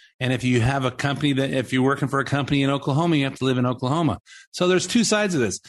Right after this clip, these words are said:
Number one, there's people in Oklahoma that would probably not really like, enjoy living in that big, big, flat, dusty area. And they'd say, "Hey, man, I'd really like to be out by the beach, but my job's in, in Oklahoma, or my job's in Nebraska, or my job's in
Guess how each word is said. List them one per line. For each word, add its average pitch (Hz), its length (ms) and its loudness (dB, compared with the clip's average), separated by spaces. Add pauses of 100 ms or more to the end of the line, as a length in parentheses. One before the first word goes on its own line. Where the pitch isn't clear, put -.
(220)
Number 151 240 0
one, 170 200 2
there's 120 180 0
people 165 240 0
in 139 80 2
Oklahoma 147 460 0
that 120 120 0
would 117 140 -8
probably 170 400 -2
not 135 420 0
really 127 240 2
like, 117 480 -2
enjoy 110 560 0 (400)
living 120 280 2
in 113 120 4
that 110 240 0
big, 101 320 -4 (480)
big, 120 260 0
flat, 110 540 -2 (100)
dusty 110 600 -4 (120)
area. 135 440 -2 (720)
And 120 200 0
they'd 120 140 2
say, 131 140 -2
"Hey, 156 180 0
man, 139 180 2
I'd 139 160 0
really 135 200 0
like 123 200 0
to 117 80 -14
be 123 140 2
out 120 140 0
by 110 120 -2
the 98 120 -6
beach, 131 340 -2
but 101 140 -2
my 127 140 -2
job's 113 340 -2
in, 107 260 0
in 113 140 -2
Oklahoma, 117 560 -2 (300)
or 117 100 -2
my 139 160 0
job's 127 340 -2
in 117 80 4
Nebraska, 127 480 -2
or 92 40 -2
my 117 200 0
job's 117 380 -2
in 110 200 0